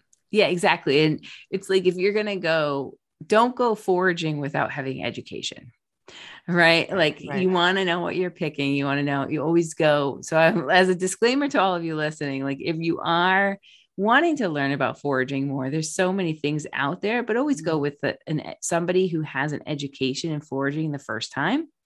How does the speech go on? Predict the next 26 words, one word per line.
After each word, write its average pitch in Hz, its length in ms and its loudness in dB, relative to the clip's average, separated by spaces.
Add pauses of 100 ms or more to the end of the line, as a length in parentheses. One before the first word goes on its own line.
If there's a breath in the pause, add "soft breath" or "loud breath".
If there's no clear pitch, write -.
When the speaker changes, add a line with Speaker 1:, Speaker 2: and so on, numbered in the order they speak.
(580 soft breath)
Speaker 1:
Um, 139 560 0 (400 soft breath)
there's 185 260 6
now 185 260 4
a 240 60 2
new 165 180 2
game. 143 400 0
I 127 80 -2
have 160 220 -4
to 175 80 -4
look 139 180 -6
into 135 280 -2
it 110 120 -6
'cause - 120 -12
I - 40 -4
think 143 180 -6
it 139 40 -2
would 127 100 -4
be 131 140 -2
great 131 340 -2
for 143 140 -4
my 135 140 -2
niece 131 260 -4
and 131 100 -2
nephew. 135 380 -2
And 127 100 -2
it's 131 140 -8